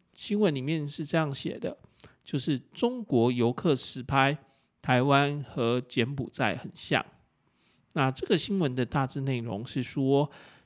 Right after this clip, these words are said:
有一个脸书的粉丝团，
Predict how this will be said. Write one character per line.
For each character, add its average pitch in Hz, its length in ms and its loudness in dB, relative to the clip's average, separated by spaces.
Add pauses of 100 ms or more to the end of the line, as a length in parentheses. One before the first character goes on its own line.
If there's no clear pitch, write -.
(120)
有 113 180 2
一 123 80 0
个 131 440 2 (520)
脸 123 280 2
书 160 280 -2
的 110 380 4
粉 - 220 -6
丝 - 160 -8
团， 135 420 2